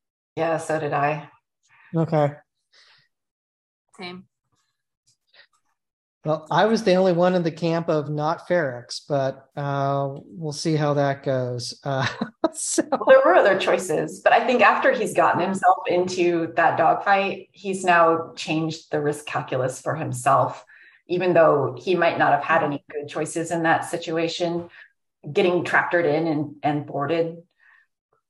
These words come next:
Speaker 1: is probably not a good choice for him either. But now if he does go to Ferrex like he wanted to, he's gonna get recognized right away. Um, there's no hiding the Fondor anymore.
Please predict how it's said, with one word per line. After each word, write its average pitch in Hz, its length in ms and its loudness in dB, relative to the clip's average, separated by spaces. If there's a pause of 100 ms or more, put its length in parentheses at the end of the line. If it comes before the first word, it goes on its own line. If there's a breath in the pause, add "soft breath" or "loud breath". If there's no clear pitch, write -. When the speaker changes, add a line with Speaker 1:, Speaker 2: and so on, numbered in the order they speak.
(180)
Speaker 1:
is 131 140 -8
probably 156 760 -4 (100)
not 160 280 2
a 170 60 2
good 170 160 0
choice 160 280 0
for 151 120 -2
him 147 200 -4
either. 175 480 -2 (280 loud breath)
But 185 140 2
now 180 300 6
if 180 80 0
he 185 100 -4
does 180 440 2
go 160 140 -8
to 143 360 -4
Ferrex 151 360 -2
like 135 160 -6
he 156 140 -12
wanted 160 320 -2
to, 135 200 -12
he's 139 240 -10
gonna 139 220 -4
get 131 160 -4
recognized - 760 -6 (560 soft breath)
right 165 180 6
away. 156 480 2 (400)
Um, 139 420 -4
there's 170 200 -2
no 139 120 0
hiding 147 640 -2
the 143 60 -8
Fondor 151 460 -2
anymore. - 440 -10